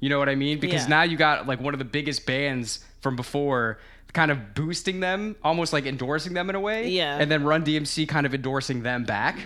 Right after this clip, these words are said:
Speaker 2: Yeah.
Speaker 1: You know what I mean?
Speaker 2: Yeah.
Speaker 1: And it just brought it to an even larger commercial level.
Speaker 2: Yeah, yeah. But, you know, it's, uh, it, that song is like a catch twenty-two or something like that, because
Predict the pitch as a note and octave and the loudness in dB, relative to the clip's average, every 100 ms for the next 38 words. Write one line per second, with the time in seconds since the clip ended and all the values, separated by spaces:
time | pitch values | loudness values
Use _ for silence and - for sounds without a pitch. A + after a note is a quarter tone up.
0 | - F#3 F3 D3 B2 D3+ E3 E3 E3+ E3+ | -8 -4 -2 -2 -2 -2 0 0 0 -2
1 | F#3+ G#3 F#3 F3+ D3 C#3+ D#3 D3+ D#3 A#2 | -4 -4 -2 0 0 0 0 -2 -6 -2
2 | C3+ D3+ E3 - D#3 D3 C#3+ B2 A#2+ B2 | 2 4 2 0 -4 -4 -4 -6 -4 0
3 | C#3 D#3 C#3 B2+ B2 A2+ - G2+ F2 - | 0 0 -2 -2 -2 -4 -6 -8 -8 -10
4 | - - F#3 F#3 D#3+ C#3+ D3 - E3+ F3+ | -10 -2 0 2 2 0 -6 -10 -4 0
5 | E3 D3+ D3 E3+ E3 F3 F3+ F3 E3+ - | 0 -2 -2 -2 0 0 2 2 2 2
6 | E3+ D#3 C3 E3+ - E3+ F3+ - - F3+ | 2 2 0 -4 0 0 0 -4 0 2
7 | F3+ E3+ D#3+ D#3+ C#3 D#3 E3 D3 C#3+ B2+ | 4 4 2 -2 -4 -4 -2 -4 -4 -4
8 | E2+ D3 F3 - - - F#3 D3 - - | -4 -6 -10 -18 -20 -6 -2 -2 -4 -4
9 | E3 C#3 C#3+ E3+ D3+ D3 D3 C3 C#3 D#3+ | -4 -4 -4 -4 -2 -2 -2 -2 -4 -6
10 | C3+ C#3+ C#3 C3 - C3+ B2 - D3+ - | -6 -6 -6 -6 -6 -6 -6 -8 -12 -6
11 | D#3 C#3+ - | -4 -4 -8